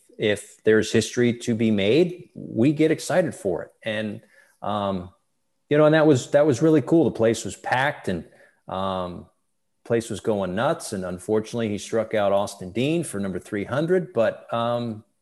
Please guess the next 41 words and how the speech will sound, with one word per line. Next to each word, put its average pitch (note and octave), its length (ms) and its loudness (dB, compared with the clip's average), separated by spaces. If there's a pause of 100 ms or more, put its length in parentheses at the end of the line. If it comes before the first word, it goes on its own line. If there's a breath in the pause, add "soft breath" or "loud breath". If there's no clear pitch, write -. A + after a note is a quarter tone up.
(240)
you C#3+ 80 2
know, F3 160 2
it F3 60 2
was C#3+ 100 2
cool F3+ 320 2
to A2+ 80 2
just, A2+ 240 -6
I B2+ 100 2
think E3 200 -4
I D#3 100 2
even, C3 380 -2 (500 soft breath)
I A#2+ 60 -2
even A#2+ 240 -2 (260)
posted C3 460 -2
something F2+ 320 -8
about F2+ 240 -2
it F2 100 -10
that F#2 180 0
night. G2 200 -4
I G2 60 2
remember F#2+ 500 -2
it. F#2 100 -6 (200)
Um, G2 520 -8
I G#2 80 -8
can't A#2 240 -6
remember A#2 240 0
what G2+ 160 0
my F#2+ 100 -2
wife G2 360 -2
says - 240 -6
to - 100 -12
get F#2+ 140 -4
at - 80 -6
the - 40 -8
grocery G#2 380 -2
store, F#2 220 -2
but F#2 120 -2
I F#2 40 6
remember F#2 420 2
that F2+ 160 2
I E2+ 220 2